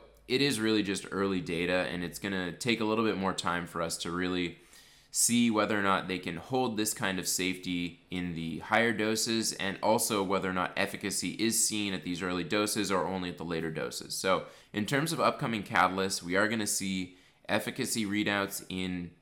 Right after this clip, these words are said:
X-linked retinal pigmentosum, choroideremia, and Fabry disease in Q four. And then the company is initiating their wet A M D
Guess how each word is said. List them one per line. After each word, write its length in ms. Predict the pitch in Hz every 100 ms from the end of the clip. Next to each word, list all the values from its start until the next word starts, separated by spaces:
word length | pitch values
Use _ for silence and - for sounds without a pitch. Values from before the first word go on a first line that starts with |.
| _
X-linked 380 | 107 - 110 104
retinal 240 | 92 98
pigmentosum, 880 | 95 90 85 - 117 113 113 107 101
choroideremia, 880 | - 104 101 95 95 101 104 104 104 - - _ -
and 260 | 110 120
Fabry 320 | 113 101 104 110
disease 420 | 110 107 113 110
in 160 | 101
Q 240 | 98 113 113
four. 460 | - 104 110 - - - - - -
And 100 | 101
then 100 | 104
the 60 |
company 400 | 101 113 - 104
is 280 | - 117 120
initiating 600 | 117 107 - 104 101 101
their 100 | 92
wet 220 | 90 92
A 60 | 78
M 260 | 95 90
D 440 | 82 98 98 92